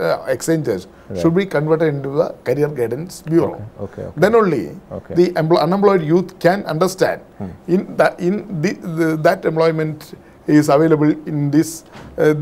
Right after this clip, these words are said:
Speaker 1: the, uh, that, uh, organization
Speaker 2: Right, right.
Speaker 1: or that
Speaker 2: So
Speaker 1: entrepreneur.
Speaker 2: how you will do that? Are you having any kind of plan to train people who are there in employment exchange so that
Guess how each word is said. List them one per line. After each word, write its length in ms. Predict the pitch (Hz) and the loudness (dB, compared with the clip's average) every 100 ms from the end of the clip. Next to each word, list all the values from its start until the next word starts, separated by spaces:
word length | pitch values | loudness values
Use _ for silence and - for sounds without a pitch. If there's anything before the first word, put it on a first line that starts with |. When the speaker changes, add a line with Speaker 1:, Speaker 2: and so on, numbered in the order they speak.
| 147 | 2
Speaker 1:
the, 80 | |
uh, 400 | 175 - 160 151 | 2 0 0 2
that, 260 | 147 151 147 | 2 2 2
uh, 420 | 151 - - 151 135 123 | 2 2 2 2 2 2
organization 520 | 135 107 104 127 143 | 2 -2 -2 -2 -2
Speaker 2:
Right, 400 | 170 - - - | -4 -8 -4 2
right. 20 | 151 | 2
Speaker 1:
or 60 | 151 | 4
that 120 | 147 156 | 4 4
Speaker 2:
So 60 | |
Speaker 1:
entrepreneur. 360 | 143 135 135 123 | 0 -2 -4 0
Speaker 2:
how 160 | 165 196 | 2 4
you 140 | 180 | 2
will 140 | 180 | 0
do 160 | 143 147 | 2 0
that? 260 | 120 101 - - | 0 -2 -4 -2
Are 100 | 113 | 0
you 200 | 143 127 - 98 | 0 -4 -10 -6
having 280 | 117 127 127 | -2 -2 -2
any 160 | 127 | -2
kind 340 | 131 - 107 113 | -4 -4 -2 -4
of 140 | 113 | -4
plan 380 | - 104 98 90 90 | -4 -2 -2 -6 -10
to 100 | 107 - | -14 -12
train 400 | - 139 135 113 | -4 0 0 -2
people 340 | 101 113 104 117 | -4 -8 -4 -4
who 160 | 107 98 | -2 -4
are 80 | 98 | -2
there 280 | 110 107 | 0 0
in 140 | 104 95 | 0 -4
employment 580 | 73 92 95 92 95 87 | -8 -10 -6 -6 -6 -8
exchange 540 | 85 - 87 80 - - - - | -14 -12 -12 -12 -16 -20 -20 -12
so 60 | 107 | -4
that 180 | 107 | -2